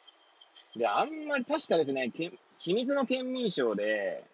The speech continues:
岩手県が取り上げられた時にですね、その牛乳瓶に入ったウニっていうのは出たんですけど、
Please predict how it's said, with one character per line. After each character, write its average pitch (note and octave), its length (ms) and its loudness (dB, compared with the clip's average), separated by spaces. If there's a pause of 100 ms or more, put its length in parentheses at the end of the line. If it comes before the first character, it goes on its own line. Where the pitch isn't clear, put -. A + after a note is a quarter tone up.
岩 C3 240 2
手 E3 140 0
県 B2 240 0
が G#2 100 -4
取 A2+ 200 -2
り A2+ 60 2
上 A2+ 80 4
げ A2+ 60 4
ら A2+ 80 4
れ A2+ 60 2
た A2+ 100 0
時 G#2 160 -4
に G2+ 80 -8
で F2 100 -8
す - 80 -16
ね、 F#2+ 320 -12 (300)
そ - 140 -12
の B2 80 -2
牛 D3 260 2
乳 D#3 180 4
瓶 G#2 340 -2 (340)
に A#2+ 120 -6
入 C3 180 2
っ - 100 -4
た A2 120 0
ウ C3 120 2
ニ A#2 120 0
っ - 20 -4
て G#2+ 120 -10
い - 20 -4
う - 20 -4
の F#2+ 40 -4
は F#2+ 40 -4
出 A2+ 140 0
た A2 100 0
ん F#2 60 -6
で F2+ 80 -6
す - 80 -18
け F2+ 80 -10
ど、 G2+ 420 2